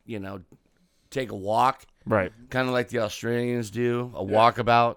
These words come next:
Speaker 3: Going for a walkabout.
Speaker 1: Yeah. Um, so he goes back home and, you know, visits people and meets this girl. And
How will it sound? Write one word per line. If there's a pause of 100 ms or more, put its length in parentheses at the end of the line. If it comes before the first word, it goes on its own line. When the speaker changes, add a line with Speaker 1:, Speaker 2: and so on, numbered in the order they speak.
(120)
Speaker 3:
Going
for
a (360)
walkabout.
Speaker 1:
Yeah. (180)
Um, (720)
so
he
goes
back
home
and, (300)
you
know,
visits
people
and
meets
this (220)
girl.
And